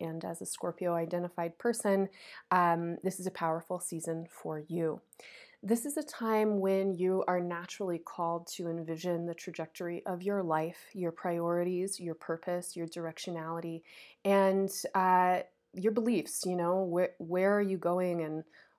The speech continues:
why do you think that's the direction that you wanna go? Um, we grow in our <laughs> lives towards the potentials that we see for ourselves and in the directions of the beliefs that we hold around what is possible, what is true, what is valued, what is necessary.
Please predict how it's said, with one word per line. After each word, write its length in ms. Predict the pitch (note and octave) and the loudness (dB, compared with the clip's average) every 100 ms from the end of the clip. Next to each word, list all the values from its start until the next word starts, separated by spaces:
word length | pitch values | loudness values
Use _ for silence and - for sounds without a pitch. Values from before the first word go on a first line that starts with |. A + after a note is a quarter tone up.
| _ | _
why 200 | - E3 | -4 -2
do 60 | F3 | -2
you 60 | |
think 280 | E3 E3 E3 | -2 -4 -4
that's 220 | F#3 D#3+ | -6 -6
the 60 | - | -8
direction 540 | D#3+ D#3 D3+ - D#3 | -6 -6 -8 -8 -8
that 160 | E3 - | -8 -10
you 120 | D#3+ | -10
wanna 280 | D#3+ D3 D#3+ | -8 -8 -10
go? 360 | E3 - - - _ _ - - - - F3 | -10 -10 -12 -18 _ _ -20 -20 -20 -6 0
Um, 540 | F3 F3 E3+ E3+ E3+ - | 2 2 0 -4 -6 -6
we 220 | F3 G3+ | 0 0
grow 320 | E3+ F#3 G#3 | 6 8 10
in 80 | G#3 | 10
our 160 | G3+ F#3+ | 6 6
<laughs> 140 | F#3 | 6
lives 300 | F#3 E3+ - | 6 4 -2
towards 520 | - F#3+ F3+ F3 - | -2 2 4 4 0
the 100 | - | -4
potentials 600 | F3 G3 - E3 E3+ E3 | -2 -4 -4 -2 -4 -4
that 120 | F3 | -4
we 140 | D#3+ E3+ | -4 -4
see 240 | - E3+ | -4 -6
for 240 | E3+ E3 D#3 | -6 -4 -4
ourselves 580 | D#3+ - D#3 D#3 D#3+ | -4 -4 -4 -4 -6
and 220 | E3+ E3 D#3+ - - - | -6 -6 -8 -14 -14 4
in 160 | G3+ | 6
the 100 | G3+ | 6
directions 640 | F#3 F3+ E3 D#3+ - E3+ E3 | 4 0 0 -2 -4 -4 -4
of 160 | F3 | -6
the 80 | E3 | -6
beliefs 500 | E3 E3 E3+ E3+ - | -6 -4 -4 -6 -4
that 180 | - D#3+ | -2 -2
we 160 | D#3+ F3 | -2 -4
hold 500 | - F#3+ A#3 D#3+ - - - - | 2 6 6 6 -2 -18 -20 -8
around 440 | - E3+ F3 F3+ F3+ | -4 -2 0 0 0
what 160 | F3 F3 | 0 0
is 140 | F#3+ | -2
possible, 580 | - D#3+ F3 - E3+ E3+ | -4 -4 -4 -4 -4 -2
what 160 | E3 | -4
is 140 | E3 E3 | -6 -8
true, 340 | - F3 F3 | -4 0 0
what 160 | E3 E3 | 0 -4
is 120 | E3+ | -6
valued, 560 | D3+ E3 D#3+ E3+ E3 E3 | -4 0 0 0 -4 -4
what 180 | E3+ E3 | -4 -4
is 360 | - D#3+ D#3+ - | -2 -2 -2 -6
necessary. 760 | E3 E3 - - D#3 D3+ D#3 | -6 -8 -10 -8 -6 -6 -8